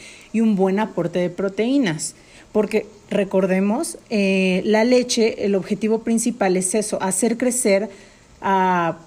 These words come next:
pues sí, a un ser vivo. Entonces, por lo tanto, tiene que ser un alimento que tenga una buena concentración de calorías, de grasa, de carbohidratos, proteínas y nutrientes.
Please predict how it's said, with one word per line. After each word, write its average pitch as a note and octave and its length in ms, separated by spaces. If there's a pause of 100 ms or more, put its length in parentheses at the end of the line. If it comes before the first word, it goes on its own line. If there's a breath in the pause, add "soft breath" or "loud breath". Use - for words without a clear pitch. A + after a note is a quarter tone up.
(120)
pues F#3 120
sí, B3 160
a D#3+ 80
un F3+ 120
ser F#3+ 240
vivo. G3 360 (960 loud breath)
Entonces, G#3 400
por A3+ 160
lo A#3 120
tanto, A3+ 280
tiene A3+ 240
que B3 100
ser A#3+ 220
un A#3 120
alimento A#3 600
que G3+ 120
tenga A3 380
una A3+ 240
buena G3 360
concentración G#3+ 840 (440 loud breath)
de G3 160
calorías, E3+ 840
de A3+ 100
grasa, F#3+ 380
de F#3+ 120
carbohidratos, F3 720
proteínas F#3+ 840
y A#3 80
nutrientes. G#3 800